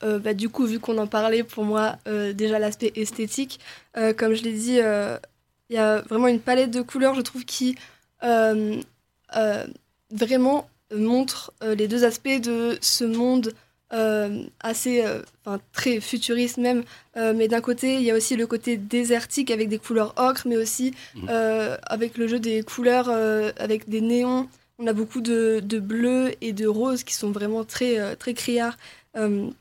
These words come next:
Speaker 1: qui font une très belle opposition. Donc déjà, du côté esthétique, c'est vraiment une claque visuelle. Donc, euh, rien que,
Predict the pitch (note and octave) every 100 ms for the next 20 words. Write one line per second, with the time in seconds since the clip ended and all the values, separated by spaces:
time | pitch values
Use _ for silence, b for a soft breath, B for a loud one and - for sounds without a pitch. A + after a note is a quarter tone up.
0 | _ _ _ _ _ - C4 B3+ A#3+ B3
1 | C4 B3+ A#3+ A#3+ A3 - C#4+ B B B
2 | A#3 A3+ A3+ A#3+ A3 A3 A#3+ B3 - B3
3 | B3 B3 C4 A#3 A#3+ B3+ A3+ A#3+ A3+ A3+
4 | A3+ A#3 A#3 A3 G#3+ G#3+ G#3 A3 A#3